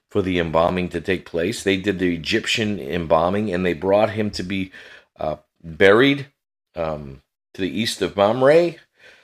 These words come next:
uh, the field of Machpelah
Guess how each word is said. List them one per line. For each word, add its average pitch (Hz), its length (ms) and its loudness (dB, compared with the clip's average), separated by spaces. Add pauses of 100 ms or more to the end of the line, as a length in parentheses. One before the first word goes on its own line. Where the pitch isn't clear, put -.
(320)
uh, - 280 -16
the 76 80 -16
field 113 440 2
of 85 440 2 (240)
Machpelah 156 1080 0